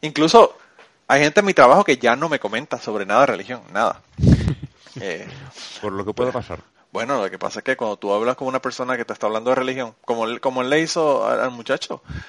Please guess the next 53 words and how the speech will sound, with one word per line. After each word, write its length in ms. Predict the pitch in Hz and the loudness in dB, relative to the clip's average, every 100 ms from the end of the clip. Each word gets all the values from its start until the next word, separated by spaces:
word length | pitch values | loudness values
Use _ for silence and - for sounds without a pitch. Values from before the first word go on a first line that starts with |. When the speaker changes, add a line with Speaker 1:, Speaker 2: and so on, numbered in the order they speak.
| - _ | -20 _
Speaker 1:
hubo 120 | 98 | -10
un 80 | 131 | -8
muchacho 320 | 170 180 175 | -8 -8 -2
ahí 80 | 170 | -2
que 100 | 175 | 0
lo 80 | 160 | 2
llamó 360 | 139 135 165 | 2 2 -2
y 80 | 135 | 0
él 80 | 123 | -2
le 100 | 120 | -2
dijo, 380 | 131 139 - - - - _ - | -2 -2 -2 -8 -20 -20 _ -6
eh, 440 | 104 101 92 82 78 _ _ _ _ - | -4 -4 -6 -10 -18 _ _ _ _ -6
le 120 | 110 | -2
habló 200 | 107 117 | -2 -2
sobre 180 | 143 143 | -2 -2
la 60 | 139 | -2
esclavitud 400 | - 110 104 104 | -2 -4 -4 -4
en 60 | |
la 80 | 113 | -4
Biblia. 240 | 101 98 98 | -6 -10 -16
Y 40 | 98 | -18
dice, 180 | 95 | -18
"No, 140 | 90 95 | -10 -6
en 80 | 113 | -6
la 80 | |
Biblia 180 | 90 104 | -4 -4
no 60 | 113 | -2
habla 120 | 101 | -2
de 40 | 90 | -4
la 40 | |
esclavitud". 440 | 87 92 92 101 98 | -4 -10 -10 -12 -14
Le 80 | |
dice, 180 | 95 90 | -16 -16
"Sí, 280 | - 131 160 104 | -12 -12 -10 -12
te 80 | |
puedo 180 | 101 110 | -4 0
dar 140 | 135 156 | 0 0
el 100 | 135 | 0
verso 340 | 135 151 160 | -2 -2 -2
y 100 | 139 | -2
el, 60 | - - - _ - - | -4 -14 -20 _ -18 -6
<laughs> 720 | - - - - 208 - - | -4 -4 -8 -4 -2 -2 -2
el, 260 | 180 131 117 120 117 110 104 | -2 -2 0 2 2 -2 -8
el 100 | - | 0
capítulo 380 | 120 123 165 | 0 2 4
y 40 | 160 | 4
el 80 | 120 | 4
verso 360 | 135 - 165 | 2 2 -2
de, 140 | 127 107 | 0 0
de, 180 | 104 | -2
de 160 | 107 104 | -2 -4
qué 100 | 120 | -2
libro 340 | 131 139 110 | -4 -4 -6